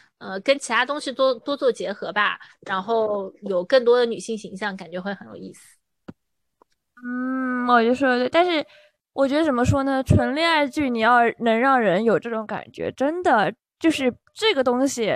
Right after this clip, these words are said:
Speaker 2: 就也是说，先是说这个角色形象怎么样的树-，树立，即使角-，角色形象比较平板的话，那你为-，要让大家喜欢，就真的是看，怎么说，化学反应了。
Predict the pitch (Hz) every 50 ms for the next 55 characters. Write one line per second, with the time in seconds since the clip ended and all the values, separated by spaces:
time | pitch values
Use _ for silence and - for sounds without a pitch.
0 | 95 - - 285 269 233 220 - 202 - - 285 247 - 262 247 247 254 - -
1 | - 330 339 330 294 254 - 269 254 247 254 - - - 277 262 240 226 - 220
2 | 208 226 240 254 247 226 208 196 214 233 262 247 226 202 190 - _ - - -
3 | _ _ _ - 214 202 208 220 220 214 220 - - - - - - 240 220 -
4 | 262 240 226 226 214 202 - - - 381 359 262 233 220 - 214 226 - _ -
5 | 233 240 269 277 269 247 - 226 240 254 247 240 214 208 214 226 226 220 202 190
6 | - - 440 440 440 440 440 440 _ _ _ - - 233 214 226 247 285 247 202
7 | 170 156 - 240 226 208 185 180 - - 247 311 339 339 311 294 269 247 214 170
8 | 156 175 214 247 247 233 220 147 214 269 302 - - 214 - 277 285 269 269 262
9 | 262 254 - - _ - - 262 247 247 262 - - - 202 - 214 208 214 220
10 | 233 - - - 320 269 - 294 294 294 262 247 - 240 - - 277 254 226 208
11 | 196 - - _ _ _ _ _ - - 208 208 220 - 214 - - 226 - 208
12 | 208 - 214 175 156 175 180 185 175 -